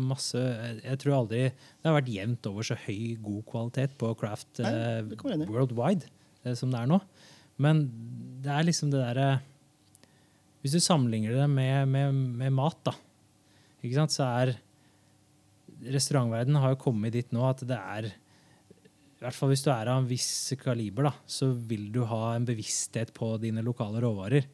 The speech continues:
Speaker 2: Mm.
Speaker 1: Og, og veldig sjelden vil du shippe råvarer fra andre siden av verden.
Speaker 2: Ja, man er litt ferdig med, ferdig med det.
Speaker 1: Ikke sant? Det var når fransk kjøkken var liksom top notch.
Speaker 2: Mm.
Speaker 1: Da shippet
Speaker 2: Åh.
Speaker 1: du både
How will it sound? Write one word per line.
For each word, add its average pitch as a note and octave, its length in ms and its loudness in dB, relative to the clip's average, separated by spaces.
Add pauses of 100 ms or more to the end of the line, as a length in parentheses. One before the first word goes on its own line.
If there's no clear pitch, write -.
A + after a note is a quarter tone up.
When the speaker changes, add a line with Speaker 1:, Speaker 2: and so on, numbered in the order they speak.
(120)
Speaker 2:
Mm. C#3 140 -2 (320)
Speaker 1:
Og, A#2 160 -4
og B2 200 -6 (520)
veldig A#2 320 -4
sjelden A#2 380 -2
vil A2+ 100 -4
du B2+ 80 0
shippe - 480 -6
råvarer G2+ 480 -6
fra B2+ 160 -10
andre A#2 400 -2
siden G#2 220 -8
av G#2 80 -8
verden. G2 320 -4 (100)
Speaker 2:
Ja, C#3 160 -4
man D3 160 -2
er F#3 80 0
litt G3+ 80 -8
ferdig C#3+ 320 -2
med, E3 600 2
ferdig D#3+ 160 -4
med D#3 80 -2
det. B2 340 -10
Speaker 1:
Ikke B2+ 80 -6
sant? E3 160 6
Det D#3 80 4
var C#3+ 160 6
når D3+ 140 6 (100)
fransk C3 460 0
kjøkken B2 320 0
var A#2+ 180 2
liksom A#2+ 240 0
top A#2+ 220 0
notch. F3 340 2
Speaker 2:
Mm. C#3 300 -2 (180)
Speaker 1:
Da C3+ 140 6 (580)
shippet C3+ 320 2
Speaker 2:
Åh. C3 60 6
Speaker 1:
du - 20 4
både B2+ 220 4